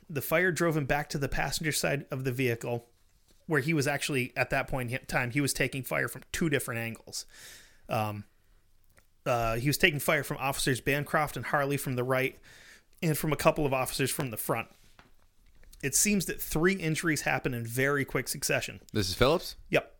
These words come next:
Speaker 1: Uh, one to Phillips and two to his rifle.
Speaker 2: Oh, let's still
Speaker 1: So
Speaker 2: give
Speaker 1: the,
Speaker 2: him
Speaker 1: the round that struck Phillips, it hit him in the left hand, passing directly through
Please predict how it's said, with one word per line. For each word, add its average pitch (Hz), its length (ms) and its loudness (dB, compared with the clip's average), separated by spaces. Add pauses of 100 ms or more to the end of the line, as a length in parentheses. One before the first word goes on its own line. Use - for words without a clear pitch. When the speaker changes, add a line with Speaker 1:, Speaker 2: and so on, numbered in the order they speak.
(100)
Speaker 1:
Uh, 123 220 2
one 160 340 2
to 180 60 4
Phillips 170 520 2 (120)
and 123 160 -4
two 147 160 2
to 139 80 0
his 127 160 0
rifle. 117 400 -2 (880)
Speaker 2:
Oh, 92 440 6 (340)
let's 117 160 -2
still 113 120 4
Speaker 1:
So 180 60 10
Speaker 2:
give 156 80 6
Speaker 1:
the, 160 80 4
Speaker 2:
him 165 100 -10
Speaker 1:
the 160 80 4
round 170 300 2
that 180 100 0
struck - 340 2
Phillips, 147 420 2
it 131 100 -2
hit 165 160 2
him 165 100 2
in 151 60 0
the 135 100 -2
left 139 300 -2
hand, 131 340 -2
passing 151 440 2
directly 135 460 2
through 135 440 2